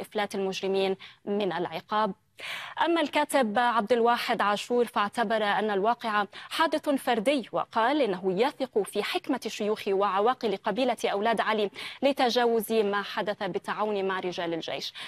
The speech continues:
فهذا برأيه الخيار الأحكم والأعقل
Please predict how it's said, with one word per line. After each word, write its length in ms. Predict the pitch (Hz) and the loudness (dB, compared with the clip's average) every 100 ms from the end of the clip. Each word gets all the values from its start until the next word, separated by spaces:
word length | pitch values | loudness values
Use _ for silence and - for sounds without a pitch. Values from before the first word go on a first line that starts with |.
| - | -10
فهذا 320 | 190 214 196 180 | -4 -2 0 -2
برأيه 520 | 185 202 226 202 208 | 0 0 0 -2 -4
الخيار 380 | 180 208 214 214 | -4 -2 0 0
الأحكم 480 | 190 - - 226 | -2 -4 -6 -4
والأعقل 680 | 202 233 302 - 269 - 240 | 0 0 0 0 -2 0 -2